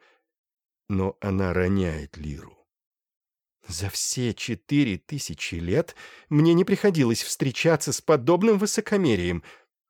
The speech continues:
и с таким кощунством. Я не вдохновляю порнографию и никогда не вдохновляла. А что касается того другого отвратительного слова,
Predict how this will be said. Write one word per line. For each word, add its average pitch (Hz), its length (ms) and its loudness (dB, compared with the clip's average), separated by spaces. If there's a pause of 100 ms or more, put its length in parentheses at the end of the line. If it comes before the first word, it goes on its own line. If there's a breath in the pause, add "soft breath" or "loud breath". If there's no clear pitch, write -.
и 208 100 6
с - 80 2
таким 233 340 2
кощунством. - 800 -4 (600)
Я 190 280 4
не 220 480 6
вдохновляю 160 800 4
порнографию 147 800 -2 (380)
и 185 140 4
никогда 196 880 4
не 190 120 4
вдохновляла. 160 680 0 (680)
А 120 80 -8
что - 180 -4
касается 143 580 0
того 139 420 2
другого 110 520 0 (260 loud breath)
отвратительного 147 760 0
слова, 180 460 2